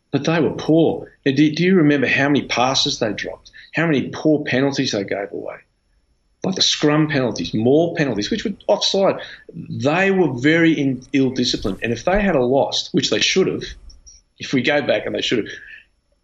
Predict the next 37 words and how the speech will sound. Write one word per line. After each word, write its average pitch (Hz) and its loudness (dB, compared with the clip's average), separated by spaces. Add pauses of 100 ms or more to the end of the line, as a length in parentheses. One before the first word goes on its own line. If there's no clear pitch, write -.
have, - -12 (420)
Ronan 151 2
would 123 2
have - -6
copped - -6 (200)
huge - -2
criticism 107 -2
and 104 -2
La 107 2
Rochelle 104 0
would 101 0
have - -10
copped - -8
huge - -6
criticism. - -8 (560)
Everyone 160 0
says 143 0
it's 120 0
a - -6
brilliant 127 2
game 107 0
plan. 90 -8 (160)
Wow! 101 -2
look, 127 -4
I 123 2
don't 135 -2
think 117 -2
it 127 -4
was. - -6 (340)
I 127 2
think 104 -2
Leinster 101 -2
stuffed - -4
up. 107 -4 (560)
And 104 0
I, 101 4 (360)
I, 110 2